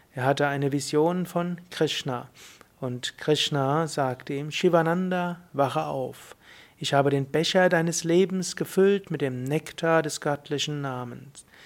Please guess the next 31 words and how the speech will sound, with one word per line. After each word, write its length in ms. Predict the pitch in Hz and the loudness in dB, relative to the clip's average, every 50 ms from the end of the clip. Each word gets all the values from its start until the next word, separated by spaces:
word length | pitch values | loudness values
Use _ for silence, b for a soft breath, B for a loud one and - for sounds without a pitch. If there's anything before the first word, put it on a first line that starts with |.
| B B B B B B B | B B B B B B B
Geh, 320 | - 185 180 165 139 - b b b b b - | 0 2 2 2 2 -2 b b b b b -12
teile 760 | - - 135 147 170 185 185 185 180 175 175 175 180 180 175 | -8 0 6 8 8 10 10 8 8 6 6 4 2 0 0
das 340 | 170 165 156 - - - - | 0 -2 -2 -2 -6 -6 -6
spirituelle 840 | - - - 180 170 165 175 170 170 170 170 165 160 160 160 147 | -4 4 6 6 8 8 8 6 6 2 2 2 4 2 2 2
Wissen, 380 | 156 165 - - 175 170 160 135 | 2 -2 -4 -2 -2 -2 -2 -2
den 180 | 127 117 117 | -4 -6 -6
Becher 380 | 113 - 143 135 - - 156 135 | -4 -4 -2 -2 0 0 0 0
spirituellen 1080 | - - - 170 165 151 156 156 - - 151 151 151 147 143 147 147 147 143 143 139 | -2 -2 4 4 6 6 6 2 2 0 -4 -2 0 2 4 6 6 4 2 0 0
Wissens 500 | 147 143 143 - 147 143 139 135 - - | -2 -2 -2 -4 -6 -8 -6 -8 -8 -6
mit 180 | 156 160 160 175 | -6 -6 -6 -4
allen. 420 | 156 147 139 131 123 120 120 120 b b b b b b b | -4 -4 -4 -4 -6 -8 -12 -16 b b b b b b b
Ich 260 | 135 127 - - - | -6 -6 -6 -2 0
werde 160 | 135 135 147 | 2 2 4
dafür 300 | 147 147 135 - 160 151 | 4 4 2 4 2 2
sorgen, 520 | - - 151 147 151 156 151 165 165 165 | 4 6 4 6 6 4 2 0 -4 -6
dass 200 | 143 135 110 - | -6 -8 -10 -6
dein 180 | - 135 131 123 | -4 -4 -4 -4
Becher 420 | - 127 127 123 - 147 151 151 | -4 -6 -6 -4 -4 -4 -4 -4
stets 560 | 147 - - - 135 131 131 131 - - - - | -6 -8 -4 -2 -2 -2 -2 -4 -8 -14 -10 -10
gefüllt 460 | 156 143 - - 165 165 165 156 - | -10 -10 -6 -6 -4 -4 -4 -6 -8
sein 320 | - 139 120 117 113 113 | -8 -8 -8 -8 -10 -12
wird.“ 300 | 117 123 - - - - _ _ _ _ _ _ _ _ _ _ _ _ b b b b b b b b b b b b b b b b b b b b b b b b b | -12 -14 -14 -14 -18 -20 _ _ _ _ _ _ _ _ _ _ _ _ b b b b b b b b b b b b b b b b b b b b b b b b b
Ab 220 | _ - 170 - - | _ -6 -6 -2 2
diesem 240 | 233 254 233 233 226 | 2 2 2 2 2
Moment 480 | 214 202 196 202 214 226 226 208 - | 2 2 4 4 4 4 2 2 4
war 140 | 196 190 180 | 2 2 2
Swami 260 | - - 185 180 170 | 2 0 0 0 0
Shivananda 720 | - - - 185 175 180 170 165 160 160 165 160 165 165 165 | -2 2 2 4 6 6 4 4 2 0 2 0 0 0 0
ein 160 | 170 175 170 | -2 -4 -4
anderer 500 | 160 151 139 135 131 127 120 120 120 113 | -4 -4 -2 0 -2 -2 0 0 -2 -2
geworden. 560 | 117 123 117 117 113 110 110 117 120 120 | -2 -2 -2 0 -2 -2 -4 -8 -12 -16